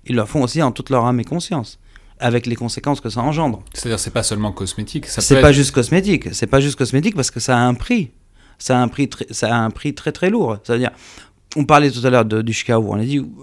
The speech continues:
Speaker 1: à un moment, le gouvernement du Nigeria a dit, euh, le kidnapping des, euh, des, des lycéens, euh, c'est un groupe criminel. Puis après, on a vu la vidéo sortir du côté de Boko Haram. Et donc, euh, des groupes criminels, ils veulent être criminels, hein. Ils n'ont pas forcément envie d'avoir le label terroriste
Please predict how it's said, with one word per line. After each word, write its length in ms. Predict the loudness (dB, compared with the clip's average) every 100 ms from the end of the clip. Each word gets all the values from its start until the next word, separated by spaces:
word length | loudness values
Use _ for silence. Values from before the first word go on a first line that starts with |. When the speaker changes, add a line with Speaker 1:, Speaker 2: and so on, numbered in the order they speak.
| -8
Speaker 1:
à 80 | -2
un 40 |
moment, 260 | 2 4 4
le 100 | 2
gouvernement 460 | 2 2 2 0 0
du 180 | 0
Nigeria 440 | 0 0 2 4 4
a 100 | 2
dit, 240 | 2 2
euh, 280 | 4 2 0
le 120 | -2
kidnapping 540 | -2 -2 -4 0 0 0
des, 320 | -2 -2 -6 -10 -20 -10 -2
euh, 480 | 0 2 -2 -4 -6 -8 0
des, 600 | 6 6 6 4 2 2
des 160 | 4
lycéens, 760 | 4 4 4 4 6 6 6 4
euh, 40 |
c'est 140 | 2 -2
un 100 | -2
groupe 200 | -2 -4
criminel. 760 | -4 -2 2 2 2 2 -2 -6 -12 -8
Puis 100 | -6
après, 180 | 0
on 100 | 2
a 60 | 2
vu 140 | 0
la 100 | -2
vidéo 340 | -2 0 0 0
sortir 360 | -4 -4 -4
du 80 | -4
côté 260 | -8 -8 -6
de 80 | -6
Boko 220 | -4 -4
Haram. 380 | -2 -2 -4 -8 _ _ -20 -20 -18
Et 60 | -12
donc, 260 | -10 -8 -8
euh, 240 | -6 -2
des 140 | -2
groupes 200 | -2 -4
criminels, 480 | -4 -2 2 2 2
ils 100 | 0
veulent 180 | -2 -2
être 120 | -4
criminels, 460 | -4 0 2 0 -2
hein. 140 | -6 -12 _ _ _ -6
Ils 80 |
n'ont 100 | -4
pas 140 | -2 -2
forcément 480 | -4 -2 2 2 2
envie 160 | 2
d'avoir 360 | 0 2 0 2
le 120 | 2
label 320 | 2 2 0
terroriste 520 | 0 0 2 0 -2